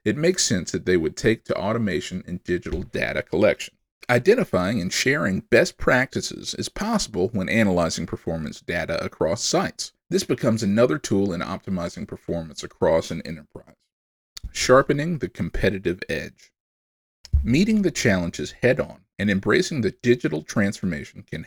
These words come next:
help give a company that needed edge over its competition. Training new workers who are already comfortable operating in a digitally connected environment allows them to come up to speed faster with less process slowdowns or unplanned downtime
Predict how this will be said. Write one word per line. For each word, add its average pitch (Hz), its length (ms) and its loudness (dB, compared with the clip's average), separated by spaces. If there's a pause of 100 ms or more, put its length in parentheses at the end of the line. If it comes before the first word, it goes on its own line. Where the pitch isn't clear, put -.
help 117 280 0
give 101 240 0
a 107 80 -8
company - 520 -10
that - 260 -8
needed 135 400 -2
edge 82 400 -6
over 92 260 2
its - 120 -4
competition. - 680 -4 (200)
Training 90 420 0
new 127 140 0
workers - 520 0
who 92 100 2
are 80 180 0
already 160 380 2
comfortable 110 640 -4
operating 95 580 0
in 87 140 -4
a - 60 -6
digitally 95 540 -4
connected 90 420 -6
environment 90 680 0
allows 107 360 2
them 101 140 2
to - 60 -6
come 110 280 0
up 101 180 2
to - 120 -6
speed 98 520 -2
faster 98 600 0
with - 140 -6
less 101 280 2
process 87 600 -2
slowdowns 80 540 -4
or 80 140 -6
unplanned 76 540 -6
downtime 71 600 -8